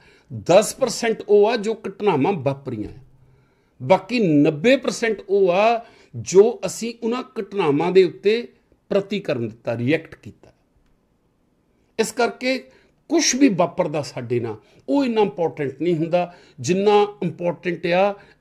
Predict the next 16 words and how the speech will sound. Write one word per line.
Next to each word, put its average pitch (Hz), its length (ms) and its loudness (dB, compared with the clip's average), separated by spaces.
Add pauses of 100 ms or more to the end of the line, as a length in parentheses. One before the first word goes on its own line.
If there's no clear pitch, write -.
ਅਸੀਂ 208 240 -6 (120)
ਉਹਦੇ 208 200 -2
ਪ੍ਰਤੀ 202 500 -8 (180)
react 160 400 -2
ਕਿੱਦਾਂ 110 280 -14
ਕਰਦੇ - 340 -20
ਆ, - 120 -20 (180)
Attitude 190 580 -2
ਕੀ 156 280 -4
ਆ 131 60 0
ਸਾਡਾ 127 400 -10
ਉਹ 156 60 -10 (140)
ਘਟਨਾ 117 260 -12
ਨੂੰ 101 160 -10
ਦੇਖਣ - 340 -16
ਦਾ, 92 60 -20